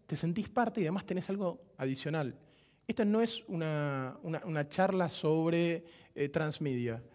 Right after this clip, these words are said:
No, es cómo aprovechar los otros dispositivos que están ahí. O sea, ¿cómo hago que el tipo está ahí y cuando yo sé que se le va a ir la atención, es un dato de la realidad, va a mirar a la segunda pantalla,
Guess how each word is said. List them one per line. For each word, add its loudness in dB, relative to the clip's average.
No, 4
es 2
cómo 2
aprovechar 2
los -2
otros 2
dispositivos 2
que -2
están -2
ahí. 0
O -20
sea, -2
¿cómo 4
hago 8
que 0
el 0
tipo -4
está 2
ahí 2
y -6
cuando 0
yo -8
sé 4
que 0
se -2
le 2
va 2
a 2
ir 2
la 0
atención, -2
es -6
un 0
dato 6
de 6
la 6
realidad, 4
va 6
a 6
mirar 4
a -4
la -2
segunda -2
pantalla, 0